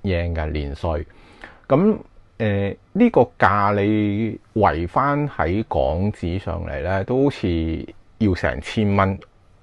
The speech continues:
我唔記得我自己幾錢入啦，肯定係一千左右呢啲位㗎啦，即係就算唔係一千都九百幾嘅。總言之呢，性價比呢，呃，係非常之低嘅。因為，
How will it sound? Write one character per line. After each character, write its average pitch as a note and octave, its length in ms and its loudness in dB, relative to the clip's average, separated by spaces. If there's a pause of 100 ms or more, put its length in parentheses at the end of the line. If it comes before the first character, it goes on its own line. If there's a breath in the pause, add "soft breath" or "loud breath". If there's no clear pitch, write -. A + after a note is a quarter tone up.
(160)
我 B2+ 140 6
唔 G3 240 2
記 G#2+ 80 2
得 D#3+ 120 4
我 C#3 140 6
自 G2+ 140 -8
己 A2+ 140 0
幾 G#2+ 140 2
錢 - 260 -8
入 G2+ 280 -4
啦， D2 120 -6 (120)
肯 D3 280 0
定 D#3+ 160 0
係 G#2+ 200 0
一 F#2 800 0
千 C3+ 680 -2
左 G#2 320 2
右 F2 180 0
呢 A2 160 0
啲 A2+ 240 2
位 D2+ 240 -4
㗎 F2 160 0
啦， E2+ 140 -2
即 G2 120 -6
係 E2 180 -4 (100)
就 F2 140 0
算 F#2 200 -4
唔 D#2 140 -4
係 E2 260 0
一 - 20 0
千 F#2+ 240 -4
都 G2 100 -2
九 D#2+ 200 0
百 C#2+ 240 0
幾 C#2 80 -6
嘅。 D2 240 -6 (260 loud breath)
總 A3 180 8
言 A#2 120 2
之 C#3+ 160 -2
呢， D3 100 -4 (420 soft breath)
性 C3 320 2
價 A#2 140 2 (100)
比 E2 200 0
呢， B2 120 0 (580)
呃， E2+ 440 -6 (240)
係 E2 220 -4
非 B2 200 4
常 D#2 200 -6
之 F#2+ 180 -4
低 - 120 -6
嘅。 D#2+ 480 -2 (300)
因 G#3 100 4
為， C#3+ 260 4